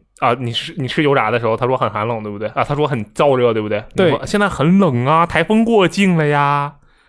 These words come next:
Speaker 2: 可以。
Speaker 1: 对吧？就疯狂地去反制他，对不对？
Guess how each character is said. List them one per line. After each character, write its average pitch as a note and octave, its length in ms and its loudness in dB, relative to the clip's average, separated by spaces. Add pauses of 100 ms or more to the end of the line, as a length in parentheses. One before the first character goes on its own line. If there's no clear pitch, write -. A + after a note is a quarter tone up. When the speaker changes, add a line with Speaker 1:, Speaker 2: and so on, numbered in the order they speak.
(760)
Speaker 2:
可 B2 180 -6
以。 A#2+ 160 -6 (160)
Speaker 1:
对 B2 120 -4
吧？ G2 180 -6
就 F3 100 0 (120)
疯 - 180 0
狂 G#3 140 4
地 G#3 80 2
去 B3 100 2
反 A2 340 -2
制 D#3 220 0
他， C#3+ 420 0
对 - 120 -2
不 A2+ 80 -2
对？ A#2+ 160 0